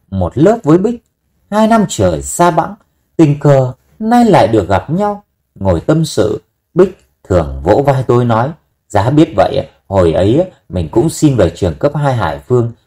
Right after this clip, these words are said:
học với Ký thì hay biết mấy." Bích ở xã Hải Quang, cùng quê với Liễu, nơi có những đầm sen rộng hàng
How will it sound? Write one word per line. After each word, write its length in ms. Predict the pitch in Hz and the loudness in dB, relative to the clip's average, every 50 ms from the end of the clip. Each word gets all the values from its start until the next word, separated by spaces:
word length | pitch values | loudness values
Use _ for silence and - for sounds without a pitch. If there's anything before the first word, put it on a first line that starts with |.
| _ _ | _ _
học 200 | - 92 82 - 90 | -4 -4 -2 0 0
với 200 | 104 135 143 - | 0 0 0 0
Ký 300 | - 123 123 143 180 196 - _ _ _ _ _ | -2 0 0 0 -2 -4 -8 _ _ _ _ _
thì 180 | - 92 82 | -2 -2 -2
hay 240 | 73 - - 120 117 | -2 -4 -4 -4 0
biết 240 | 123 143 160 156 - | 0 0 0 0 2
mấy." 320 | 143 151 170 190 240 247 - _ _ _ _ _ _ _ _ _ _ _ _ _ _ _ _ _ | 2 2 2 2 0 -4 -10 _ _ _ _ _ _ _ _ _ _ _ _ _ _ _ _ _
Bích 300 | - 165 180 180 175 _ _ _ - - _ _ - | 0 0 0 0 -4 _ _ _ -20 -20 _ _ 0
ở 260 | 98 92 80 67 65 - | 0 0 0 -2 -8 -8
xã 220 | - - - 139 | -4 -2 -2 -2
Hải 300 | 139 110 92 71 - 69 - - | -2 -4 -6 -8 -8 -10 -6 -2
Quang, 300 | - 131 127 127 123 117 - _ _ _ _ _ _ | 0 0 0 -2 -6 -12 -16 _ _ _ _ _ _
cùng 320 | - 104 92 82 71 67 - | 0 0 0 0 -4 -8 -6
quê 180 | - 120 123 123 | -2 0 0 2
với 160 | 113 123 127 | 2 2 0
Liễu, 280 | 135 131 131 - - 170 - - _ _ _ _ _ _ - | 2 0 0 -2 -4 -6 -8 -12 _ _ _ _ _ _ 2
nơi 160 | 165 185 185 | 2 2 4
có 140 | 185 208 202 | 4 2 2
những 260 | 196 208 220 208 143 | 2 0 0 0 0
đầm 260 | 107 95 85 73 71 | 0 0 0 -4 -8
sen 320 | - - - - 185 185 165 | -10 -8 -2 -2 -2 0 0
rộng 180 | 107 90 - - | 0 0 -2 -2
hàng 260 | - - 92 87 76 | -6 -8 -8 -8 -8